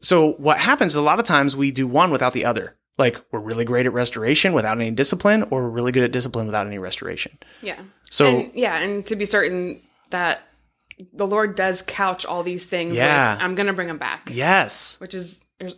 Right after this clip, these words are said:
Speaker 2: always hope. <laughs>
Speaker 1: So we do need to discipline people. We do need to call people to a higher standard because we are the, the Church of Christ.
Speaker 2: Right.
Speaker 1: But we also need to restore people who, who fall.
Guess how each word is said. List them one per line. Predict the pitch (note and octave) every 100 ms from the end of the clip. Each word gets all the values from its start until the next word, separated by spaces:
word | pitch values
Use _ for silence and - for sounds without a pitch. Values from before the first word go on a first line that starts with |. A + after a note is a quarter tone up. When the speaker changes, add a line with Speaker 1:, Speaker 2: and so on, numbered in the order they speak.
| -
Speaker 2:
always | G#3 A3+ A#3+
hope. | G#3+ F3 - - _
<laughs> | G#3+ - B3 -
Speaker 1:
So | - D3
we | C3 C#3+
do | C3+ D3+
need | E3+
to | E3+
discipline | E3+ C3 B2+ B2 A2+
people. | A2 A2+ D3+
We | D#3+ B2+
do | C3
need | B2+ C#3+
to |
call | E3 C3+ B2
people | C#3 D3
to | D#3 E3+
a |
higher | C#3 C3 D#3
standard | - A2+ A#2+ D3
because | C3+ - A2+
we | B2
are | - A#2 C3+
the, | C3+ B2+ _ -
the |
Church | C3 B2
of | E3+
Christ. | - A#2 A2 E3+
Speaker 2:
Right. | F3 - - _ _ _ _ -
Speaker 1:
But | E3
we | E3+
also | F3+ G#3
need | G#3 F#3+
to | G3+
restore | E3+ F3+ - - D#3+ F#3+
people | F#3 E3 D#3+
who, | D3 D3+ C#3 - -
who | D3
fall. | C3+ C#3 D3+ G#2 -